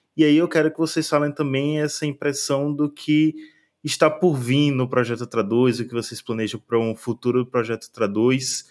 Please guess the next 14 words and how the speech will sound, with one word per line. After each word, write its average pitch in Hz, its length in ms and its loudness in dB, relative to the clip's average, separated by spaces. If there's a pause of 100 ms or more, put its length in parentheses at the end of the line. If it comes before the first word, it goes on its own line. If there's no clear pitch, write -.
(400)
esse 131 580 2
futuro 135 600 0
aí 123 420 2 (460)
do 104 560 0
projeto. 104 640 0
E, 113 160 0
mais 110 240 -2
uma 110 100 -4
vez, 107 260 -2
agradeço 110 460 0
a - 20 -20
participação 98 520 -10
de 95 60 -8
vocês. - 500 -14